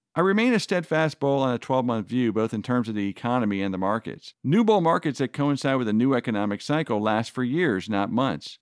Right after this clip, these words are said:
In other words, this bull has a long way to run. In S and P five hundred terms, we forecast ten percent upside over the next twelve months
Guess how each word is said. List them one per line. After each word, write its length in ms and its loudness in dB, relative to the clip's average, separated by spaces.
In 140 0
other 160 4
words, 240 2
this 160 -4
bull 240 2
has 160 0
a 60 -2
long 340 2
way 180 0
to 140 -10
run. 400 -4
In 100 2
S 180 2
and 100 2
P 140 0
five 220 0
hundred 260 -2
terms, 300 0
we 80 -2
forecast 500 -2
ten 200 0
percent 360 -2
upside 440 -2
over 120 0
the 80 -2
next 200 -4
twelve 280 -2
months 440 -4